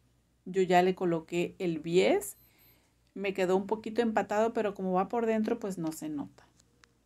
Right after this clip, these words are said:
Aquí ya cerré la parte de la manga para formar el moño. Lo que yo hice fue fruncir el moño, pero no lo hice exactamente por la mitad,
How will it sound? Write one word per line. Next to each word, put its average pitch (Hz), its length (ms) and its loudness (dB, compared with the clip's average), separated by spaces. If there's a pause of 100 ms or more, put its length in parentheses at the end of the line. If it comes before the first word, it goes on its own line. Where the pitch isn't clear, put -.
(920)
Aquí 254 600 2 (400)
ya 190 300 4
cerré 214 460 2
la 208 180 4
parte 185 280 -4
de 214 100 2
la 220 100 4
manga 208 580 -2
para 190 240 2
formar 165 400 -4
el 165 140 0
moño. 175 420 -2 (440)
Lo 214 160 2
que 220 120 2
yo 240 160 8
hice 262 300 4
fue 240 320 -2
fruncir 240 760 -2 (320)
el 226 200 0
moño, 226 500 2 (360)
pero 254 220 6
no 247 160 4
lo 240 160 4
hice 233 180 -2
exactamente 208 720 -6
por 202 220 -2
la 175 120 4
mitad, 196 460 -2